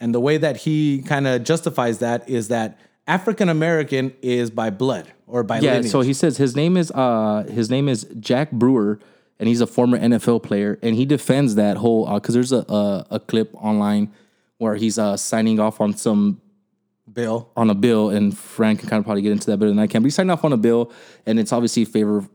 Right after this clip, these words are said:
Speaker 2: favorable to the African-American community.
Speaker 1: Community, right.
Speaker 2: So one of them says, a sh-, interrupts him, is like, you know, "I'm a, I don't care, I'm gonna say it, but man, you're the first black president." Everybody in the room goes crazy. So
Speaker 1: Especially
Speaker 2: obviously people
Speaker 1: Trump.
Speaker 2: are, yeah, Donald Trump, he's all ga-, he's all, like, like, all
Speaker 1: Hyped.
Speaker 2: giddy, like, "Oh, shucks."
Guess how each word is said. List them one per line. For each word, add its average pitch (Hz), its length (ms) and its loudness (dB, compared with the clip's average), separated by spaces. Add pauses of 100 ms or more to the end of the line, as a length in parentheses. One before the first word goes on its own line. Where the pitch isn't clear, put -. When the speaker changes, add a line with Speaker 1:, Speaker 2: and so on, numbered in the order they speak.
Speaker 2:
favorable 110 480 0
to 107 200 -2
the 101 180 -2
African-American 101 880 -2
community. 107 480 0
Speaker 1:
Community, 104 120 -8 (140)
right. 131 100 -12
Speaker 2:
So 135 160 2
one 120 180 2
of 127 60 -2
them 123 320 0
says, 123 360 -2
a 113 60 -2
sh-, - 140 -8 (180)
interrupts 117 400 0
him, 120 120 2
is 110 160 -2
like, 110 180 -2
you 110 80 -2
know, 110 120 -2
"I'm 117 140 -2
a, 120 100 -4 (100)
I 127 120 -8
don't 123 120 -4
care, 131 140 -2
I'm 120 60 0
gonna 113 80 0
say 123 220 -2
it, 113 100 -2
but 110 140 -4
man, 131 220 -2
you're 147 100 0
the 95 60 -8
first 107 340 -6
black 107 220 -2
president." 98 440 -2
Everybody 113 500 0
in 107 100 0
the 101 80 -2
room 127 200 2
goes 104 200 0
crazy. 127 480 -2 (260)
So - 60 -18
Speaker 1:
Especially 113 200 0
Speaker 2:
obviously 131 240 2
people 143 220 2
Speaker 1:
Trump. 156 60 2
Speaker 2:
are, 117 100 0
yeah, 147 200 2
Donald 113 300 0
Trump, 123 200 0
he's 107 100 0
all 107 120 2
ga-, 110 220 0
he's 117 160 0
all, 120 180 2
like, 104 200 0 (300)
like, 104 240 -4
all - 140 -2
Speaker 1:
Hyped. 113 140 -2
Speaker 2:
giddy, 110 260 2
like, 131 160 0
"Oh, 214 160 -6
shucks." - 520 -8